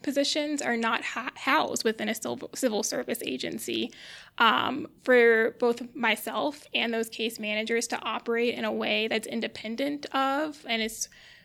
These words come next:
um, specifically for the project management aspect, it's really important for my position to be a neutral third-party position outside of the other public service agencies.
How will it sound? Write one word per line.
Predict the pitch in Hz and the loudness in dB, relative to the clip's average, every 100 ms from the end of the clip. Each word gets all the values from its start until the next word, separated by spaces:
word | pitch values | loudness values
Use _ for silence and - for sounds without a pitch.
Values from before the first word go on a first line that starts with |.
| _ - | _ -2
um, | 226 - - 80 - _ _ _ - - _ _ - | 0 0 -2 -6 -10 _ _ _ -20 -20 _ _ -8
specifically | - 294 320 339 320 | -6 -4 -2 -2 -2
for | 262 | -2
the | 254 | -4
project | 233 233 220 240 | -2 -2 -2 -4
management | 233 233 247 240 226 | -4 -2 -2 -4 -4
aspect, | 233 226 - 226 226 | -4 -6 -4 -4 -4
it's | 226 - | -4 -2
really | 254 | 0
important | 226 226 - 226 226 | 0 -2 -4 -4 -4
for | - 220 214 | -2 0 0
my | 233 254 269 | 0 0 0
position | - - 233 233 | 0 -2 -2 -4
to | |
be | 226 214 220 220 - | -4 -4 -4 -8 -6
a | 247 | -2
neutral | 247 247 262 240 | 0 -2 -2 -2
third-party | 240 233 226 233 220 220 220 220 _ _ _ _ - _ - | -2 -4 -4 -4 -4 -4 -6 -8 _ _ _ _ -20 _ -4
position | 262 226 220 220 226 | 0 2 0 0 -2
outside | 277 220 - - 233 247 226 | -2 -4 -6 -6 -2 0 0
of | 262 226 | -2 -4
the | 226 | -4
other | 214 214 | -4 -4
public | - 240 233 | -6 -6 -6
service | - 220 208 254 | -6 -6 -4 -4
agencies. | 262 254 269 285 311 302 311 | -4 -4 -4 -6 -4 -6 -6